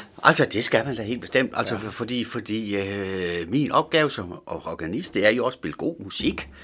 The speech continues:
Speaker 1: Det behøver jo ikke nødvendigvis at være autentisk musik.
Speaker 2: Nej.
Speaker 1: Så, så, så, så det, det, det har jeg det helt fint med.
Speaker 2: Har du været inde og spille i Jesuskirken?
Speaker 1: Nej, det har jeg ikke. Nej,
Speaker 2: Nej.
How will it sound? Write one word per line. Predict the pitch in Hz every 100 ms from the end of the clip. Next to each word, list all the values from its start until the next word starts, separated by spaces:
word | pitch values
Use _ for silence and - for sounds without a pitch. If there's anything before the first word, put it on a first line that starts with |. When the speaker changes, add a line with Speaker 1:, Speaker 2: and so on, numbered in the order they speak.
| - - - - -
Speaker 1:
Det | 104
behøver | 92 151
jo | 120
ikke | 156
nødvendigvis | 131 107 165 120 139 131 - - 117
at | 104
være | 92 -
autentisk | 85 - 127 - 143 - 90
musik. | 87 -
Speaker 2:
Nej. | 185 104 - _ _ _ _ _ _ _
Speaker 1:
Så, | - 143 120
så, | - 117
så, | 95 107
så | 90 95
det, | 87 104 143 -
det, | 135 202 107 -
det | 185
har | 196 135
jeg |
det | 95
helt | 95 95
fint | 113 95
med. | 87 98 - -
Speaker 2:
Har | -
du | 117
været | 107 107
inde | 165
og |
spille | - - 175
i | 185 165
Jesuskirken? | 165 214 - 175 160 151 _ _ _ _ -
Speaker 1:
Nej, | 117 - _
det | 131
har | 117
jeg | 80
ikke. | - - -
Nej, | -
Speaker 2:
Nej. | 98